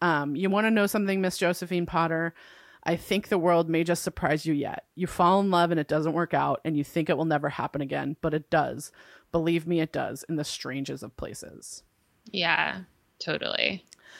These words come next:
Speaker 1: And she
Speaker 2: It's
Speaker 1: asks, sh-, sorry.
Speaker 2: It's super sweet, you know?
Speaker 1: It's great.
Speaker 2: Yeah.
Speaker 1: And,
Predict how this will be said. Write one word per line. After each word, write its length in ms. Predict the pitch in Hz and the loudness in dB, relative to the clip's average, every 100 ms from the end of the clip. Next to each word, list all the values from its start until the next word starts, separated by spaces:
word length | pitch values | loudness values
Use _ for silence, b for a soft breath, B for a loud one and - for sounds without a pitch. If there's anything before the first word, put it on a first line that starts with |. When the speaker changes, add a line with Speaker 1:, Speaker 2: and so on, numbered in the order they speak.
| B B | B B
Speaker 1:
And 160 | 214 220 | -2 -2
she 140 | 220 | 0
Speaker 2:
It's 80 | 226 | 2
Speaker 1:
asks, 300 | 208 - - _ 196 | 2 -2 -14 _ -14
sh-, 140 | - 202 | -10 -6
sorry. 340 | 190 139 175 - - - - | -4 -4 -6 -12 -20 -8 -6
Speaker 2:
It's 160 | - | 0
super 260 | - 320 403 | 2 4 4
sweet, 540 | - - 381 247 175 | 4 6 6 8 6
you 140 | 202 180 | 4 4
know? 340 | 156 160 190 | 4 4 0
Speaker 1:
It's 160 | - 208 | -4 -4
great. 360 | 220 294 175 - _ _ _ | 0 2 0 -6 _ _ _
Speaker 2:
Yeah. 440 | 185 185 156 - 185 _ B B B | -2 0 0 -2 -8 _ B B B
Speaker 1:
And, 180 | 247 247 | 2 4